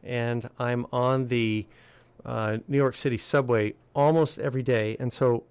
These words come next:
I'm always interested to hear what, what is the city doing now with the subways, because it's, it's gonna impact my life and the life of my family and friends here in New York. And the, the news,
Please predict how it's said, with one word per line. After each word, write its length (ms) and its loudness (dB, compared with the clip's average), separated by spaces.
I'm 280 0
always 260 4
interested 520 -2
to 420 0
hear 500 2
what, 760 0
what 260 2
is 100 2
the 80 0
city 300 0
doing 240 2
now 220 4
with 120 0
the 80 -8
subways, 540 0
because 360 -4
it's, 240 -6
it's 220 -10
gonna 180 0
impact 720 0
my 380 2
life 320 2
and 80 -2
the 60 -4
life 280 -2
of 60 -10
my 120 -2
family 340 -2
and 100 -6
friends 460 0
here 200 0
in 60 2
New 60 2
York. 340 2
And 360 0
the, 500 0
the 120 2
news, 600 4